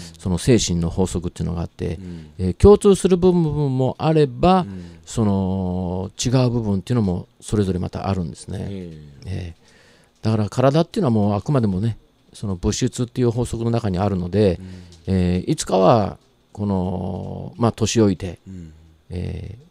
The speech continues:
Speaker 1: まあ、土に帰るっていうことですね。
Speaker 2: はい。
Speaker 1: えー。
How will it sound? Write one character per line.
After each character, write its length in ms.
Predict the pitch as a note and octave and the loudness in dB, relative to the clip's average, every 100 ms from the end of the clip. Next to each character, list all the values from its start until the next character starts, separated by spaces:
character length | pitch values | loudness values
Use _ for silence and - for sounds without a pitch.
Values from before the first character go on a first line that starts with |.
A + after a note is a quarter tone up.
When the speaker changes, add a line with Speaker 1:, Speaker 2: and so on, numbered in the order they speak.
| - | -4
Speaker 1:
ま 340 | A#2 F2+ C#2+ | -2 -2 -4
あ、 0 | - | -12
土 220 | - - | -6 -2
に 100 | G2 | -2
帰 220 | - G#2 | 0 -2
る 100 | F2+ | -2
っ 40 | D#2+ | -6
て 120 | - | -12
い 20 | |
う 20 | - | -12
こ 100 | D#2+ | -8
と 80 | |
で 80 | - | -10
す 120 | - | -4
ね。 260 | G#2+ C3 C3+ | 0 2 0
Speaker 2:
は 160 | F2+ D#2+ | -6 -14
い。 100 | - - - | -16 -20 -12
Speaker 1:
え 380 | F2+ F2 F#2 | -6 -6 -8
ー。 60 | F2 | -14